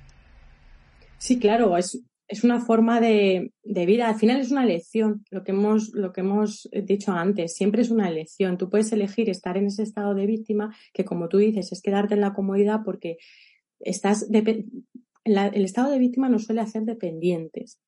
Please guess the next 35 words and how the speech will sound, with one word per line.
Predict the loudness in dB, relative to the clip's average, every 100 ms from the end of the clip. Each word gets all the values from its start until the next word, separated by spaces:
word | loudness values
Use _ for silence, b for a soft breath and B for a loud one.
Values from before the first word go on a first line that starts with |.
| _ _ _
dependemos | -2 0 2 2 2 0
de, | -2 -2 -4
de | -6
alguien, | -2 -2 -4 -8 -4
¿no? | -2
De, | -2 -2 -6 -10 b b b -10
o |
sea, | -6 -2
de, | -2 0 0 0
de | -2 -2 -4
la | -6
pareja, | -2 0 0 0 -4 -2 -2 -2
o | -2
sea, | -6 -6 -6
de, | -4 -2 -2 -2 B B B -6
de | -2 -2
los | -2 0 0
hijos | 0 0 -2 0
a | 0
veces, | 2 2 0 2 4 2 -2 -8
o, | -8 -4 -4 -4 -4
o | -8
también | -6 -6 -4 -4 -6 -6
a | -6
veces | -4 -4
de | -4
una | -6
amistad, | -6 -8 -6 0 2 4 2
¿no? | 2 2 0 b b b b 0
Y | 0
al | 2
final | 2 4 4
esto | 2 0 0
es | 2 0 -4 -2
un, | 2 4 2 -2